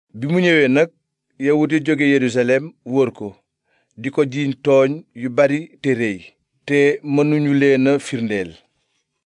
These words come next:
Noonu Pool làyyi ne, "Tooñu ma yoonu yawut ya, tooñu ma kër Yàlla ga,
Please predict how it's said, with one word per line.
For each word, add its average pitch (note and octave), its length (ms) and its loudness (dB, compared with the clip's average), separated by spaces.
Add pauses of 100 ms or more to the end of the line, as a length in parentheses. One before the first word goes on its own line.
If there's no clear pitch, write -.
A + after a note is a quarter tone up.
(600)
Noonu D#3+ 340 2
Pool F#3+ 380 2
làyyi D#3 280 4
ne, A2 280 -2 (440)
"Tooñu G3+ 320 4
ma G3+ 140 4
yoonu G3+ 300 4
yawut F#3+ 420 2
ya, G#3 160 0 (520)
tooñu G3 280 2
ma G3 100 2
kër F#3+ 180 0
Yàlla E3+ 340 4
ga, B2+ 160 -4